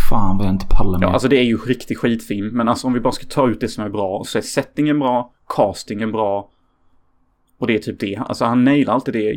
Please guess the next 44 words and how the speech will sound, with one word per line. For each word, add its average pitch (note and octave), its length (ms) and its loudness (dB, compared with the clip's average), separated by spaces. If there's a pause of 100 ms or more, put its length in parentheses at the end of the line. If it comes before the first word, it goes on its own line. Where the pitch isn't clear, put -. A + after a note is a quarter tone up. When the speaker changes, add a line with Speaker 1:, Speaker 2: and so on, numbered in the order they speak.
(120)
Speaker 2:
jag - 60 -4
gillar B2 200 -2
speciellt G#2+ 640 -2
snuten, G#2+ 920 0
som A#2+ 260 -4
är A2 160 -2
en, G#2+ 420 -8
det B2 100 -8
ser - 120 -4
ut A2+ 100 -6
som G#2+ 280 -8
en, G#2 100 -6
någon G#2+ 420 -8
naturlig G#2 640 -6
slovakisk G#2 600 -8
brud. G2+ 360 -6 (520)
Jag - 100 -10
tycker D3 120 -4
bara C#3 120 0
han B2 40 -2
fångar G#2+ 260 -2
det B2+ 60 -2
där C3 140 0
naturliga G#2+ 720 -2
och G2 100 -4
enkla A#2+ 440 -6
så - 120 -8
jävla C3 160 0
bra, G#2+ 260 -4
typ. - 280 -10
Han, G#2+ 160 -10
alltså, A#2+ 380 -8 (260)
hans - 160 -6
karaktärer C3+ 480 0
är E3+ 100 2
snygga, B2 600 -4 (320)
men A#2 120 0
de B2 140 2
är C#3 40 6
inte C#3+ 140 -4
sådär C#3 240 -2 (120)
Hollywood-snygga, C3 680 -2
du G#2+ 80 -6
vet. G#2 220 -10